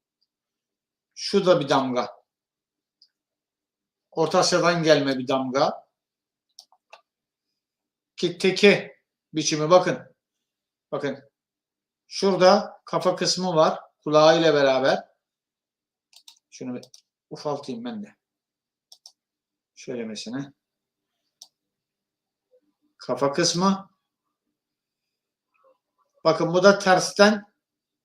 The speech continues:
teke. Görmüş olduğunuz gibi. Çünkü böyle bir kuyruk tekede yok. Şu bir damga.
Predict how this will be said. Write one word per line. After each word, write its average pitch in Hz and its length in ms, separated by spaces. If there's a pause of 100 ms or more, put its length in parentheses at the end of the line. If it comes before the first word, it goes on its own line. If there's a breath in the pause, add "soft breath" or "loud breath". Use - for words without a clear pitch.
teke. - 500 (1700)
Görmüş 147 360
olduğunuz 131 340
gibi. 117 180
Çünkü 147 220
böyle 165 220
bir 160 80
kuyruk 170 400
tekede 165 360
yok. 156 380 (4000 loud breath)
Şu - 220
bir 185 160
damga. 185 600